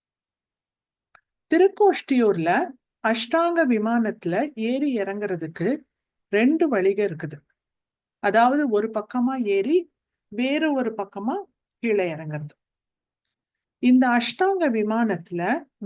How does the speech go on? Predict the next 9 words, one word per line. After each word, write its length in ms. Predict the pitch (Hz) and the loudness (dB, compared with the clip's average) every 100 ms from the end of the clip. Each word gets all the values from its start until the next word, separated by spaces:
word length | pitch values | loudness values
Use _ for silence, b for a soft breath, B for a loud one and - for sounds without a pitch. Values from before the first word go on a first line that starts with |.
| 202 | -6
நான்கு 480 | 220 269 339 339 294 | -4 -2 -4 -2 -2
நிலைகள் 500 | 220 190 208 214 233 | 0 0 -2 -4 -6
இருக்குது. 400 | - - 156 147 _ _ _ _ _ _ _ _ _ _ b b b b | -8 -8 -10 -10 _ _ _ _ _ _ _ _ _ _ b b b b
நிலத்தோட 680 | 226 277 339 339 320 320 311 | 0 4 2 2 2 2 2
இருக்கிற 480 | 226 233 233 254 254 | 0 -2 -4 -2 0
நிலை, 320 | 208 180 - | 0 0 -2
அதாவது 440 | - 202 226 247 | -4 -4 -4 -4
கிரவுண்ட் 380 | 247 202 220 233 | -4 -2 0 -2
ஃப்ளோர், 240 | 226 131 | -4 -8